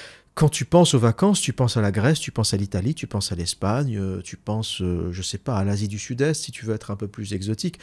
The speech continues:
mais tu ne penses pas à l'Allemagne. Donc, laissez aux Allemands leur avantage compétitif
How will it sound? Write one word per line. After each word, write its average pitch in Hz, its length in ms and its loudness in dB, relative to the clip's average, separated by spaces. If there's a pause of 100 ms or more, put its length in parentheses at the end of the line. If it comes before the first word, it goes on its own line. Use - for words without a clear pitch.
(160)
mais 123 80 0
tu - 140 -4
ne 120 60 -4
penses 127 300 -2
pas 156 180 0
à 120 180 -2
l'Allemagne. 104 460 0 (260)
Donc, 139 240 4 (180)
laissez 185 680 6
aux 127 220 6
Allemands 123 340 4
leur 110 200 2
avantage 110 540 -2
compétitif 104 760 -4